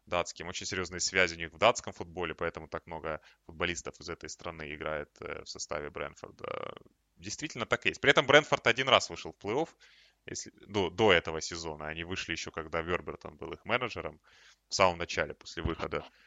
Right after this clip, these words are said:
э, в чемпионшип. То есть им всё время чего-то не хватает для того, чтобы выйти на уровень Премьер-лиги, но при этом они, в общем-то, каждый год контендеры. То есть команда гораздо легче, чем все остальные, перестраивается. У неё есть и какой-то,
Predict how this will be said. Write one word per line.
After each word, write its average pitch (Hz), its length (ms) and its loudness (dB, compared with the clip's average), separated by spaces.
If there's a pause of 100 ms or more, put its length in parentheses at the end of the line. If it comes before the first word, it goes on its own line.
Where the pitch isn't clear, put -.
(340)
э, - 120 -8
в - 80 -16
чемпионшип. - 560 -4 (100)
То 98 100 -8
есть - 180 -6
им 87 80 -8
всё - 160 0
время 117 200 0
чего-то 107 320 -2
не 98 80 -6
хватает 95 480 4
для 78 80 -20
того, 85 200 -8
чтобы 80 440 -8 (760)
выйти 95 220 -6
на 87 100 -6
уровень 87 240 -6
Премьер-лиги, 107 480 -2
но 107 140 0
при 107 240 2
этом 175 380 2
они, 117 240 0 (100)
в 101 100 -8
общем-то, 110 300 -6
каждый 107 340 4
год - 240 -4
контендеры. 87 640 -2
То - 220 -20
есть - 120 -14
команда 101 600 0 (300)
гораздо 95 460 4
легче, 95 360 -2
чем - 160 -14
все - 160 -6
остальные, 87 400 -8
перестраивается. 82 720 -4
У - 20 -14
неё 85 140 -6
есть 85 320 -4
и 85 40 -8
какой-то, 82 440 -8